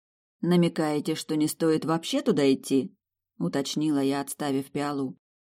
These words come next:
Кентара хмыкнул. "Другая на вашем месте спросила бы, нужно ли в таком случае отказаться от денег Алона". "Я не другая",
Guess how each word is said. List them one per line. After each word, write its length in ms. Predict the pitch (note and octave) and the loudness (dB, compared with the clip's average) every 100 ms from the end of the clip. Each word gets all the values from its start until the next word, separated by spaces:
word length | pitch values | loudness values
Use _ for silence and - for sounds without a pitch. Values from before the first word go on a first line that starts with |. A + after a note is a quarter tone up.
| _ _ - | _ _ -2
Кентара 400 | C#3+ C4+ D3 F3 | 0 2 0 0
хмыкнул. 540 | G3 D#3+ - C3 C3+ - _ _ _ _ | 2 2 2 -2 -2 -12 _ _ _ _
"Другая 580 | C#3+ C#3 C#3+ C#3+ D#3 G#3 | 0 2 4 6 8 8
на 160 | A3 G#3 | 6 6
вашем 340 | F#3+ F#3+ F3 | 4 4 2
месте 360 | D#3+ D3 - D3+ | 4 2 0 -2
спросила 520 | - C#3+ - C#3+ D3+ | 0 -2 2 2 4
бы, 260 | D3 D#3+ D#3+ - | 4 2 0 -2
нужно 420 | D#3 D3+ C#3 D3 | 0 2 2 2
ли 120 | C#3+ | 2
в 60 | C#3 | 2
таком 300 | C#3 D3 C#3 | 0 2 0
случае 420 | C#3+ D3 - C#3 | -2 -2 0 0
отказаться 600 | C#3+ C#3 C#3 C#3+ - C#3+ | 0 0 0 0 0 0
от 120 | C#3+ | 2
денег 340 | D3+ D3 C#3+ | 2 2 2
Алона". 460 | D#3+ F3 D#3+ B2+ - - _ _ _ _ _ _ | 2 2 2 2 -2 -14 _ _ _ _ _ _
"Я 280 | F3 G3+ D4+ | 2 4 6
не 120 | D4+ | 6
другая", 560 | C4 C4 C#4+ F#3+ A#2+ | 4 4 4 2 0